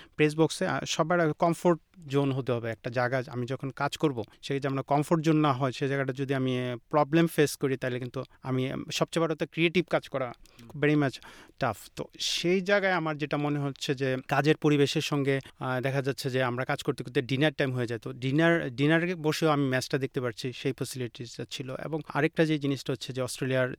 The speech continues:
যে আমি আইসিসি অথবা অস্ট্রেলিয়ার যারা রয়েছেন, তারা যে আন্তরিকতা দিয়েছেন, সেটা more than excellent। এবং সেই জায়গা থেকে আমি বলবো যে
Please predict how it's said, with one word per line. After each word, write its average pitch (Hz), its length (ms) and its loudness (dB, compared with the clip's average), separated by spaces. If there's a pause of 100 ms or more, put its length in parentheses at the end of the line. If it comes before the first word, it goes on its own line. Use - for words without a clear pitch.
(100)
যে 123 300 -8
আমি 123 400 -6 (240)
আইসিসি 135 540 -2
অথবা 123 260 -4
অস্ট্রেলিয়ার 123 420 -6
যারা 120 300 -4 (260)
রয়েছেন, 139 500 2
তারা 151 280 2
যে 160 160 6
আন্তরিকতা 139 540 2
দিয়েছেন, 123 320 -4
সেটা 139 500 0 (340)
more 131 180 -2
than 127 200 2
excellent। 120 460 -2
এবং 127 200 -6 (160)
সেই 175 260 2
জায়গা 185 300 2
থেকে 175 220 0
আমি 165 200 4
বলবো 151 280 4
যে 143 200 2